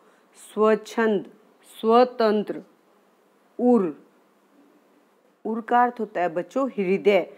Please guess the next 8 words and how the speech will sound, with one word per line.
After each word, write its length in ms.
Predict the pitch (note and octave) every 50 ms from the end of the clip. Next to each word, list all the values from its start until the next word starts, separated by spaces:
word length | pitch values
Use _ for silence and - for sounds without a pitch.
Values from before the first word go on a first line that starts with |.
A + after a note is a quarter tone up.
| _ _ _ _ _ _ -
हमारा 420 | G3 F#3 F#3+ F#3+ F#3 F#3 G3+ G#3+
जो 240 | G#3 F3+ G3+ G#3+ G#3 G#3+ A#3+ D#4 - - - - _ _ _ _ _ _
हृदय 460 | - G#3+ G3 F#3+ F#3+ D3+ G#3 A#3 A#3 A3
है 400 | F#3 F3 F3 F3+ G3 B3+ G4+ - _ _ _ _ _ _ _ _ _ -
उसको 340 | - A#3 G#3+ - - - C4 B3+
कहते 400 | - G3 F#3+ - - - G3 G#3+
हैं 160 | B3+ C#4+ C#4 - - _ _ -
उर। 240 | A#3+ A#3 G#3+ F3 D#3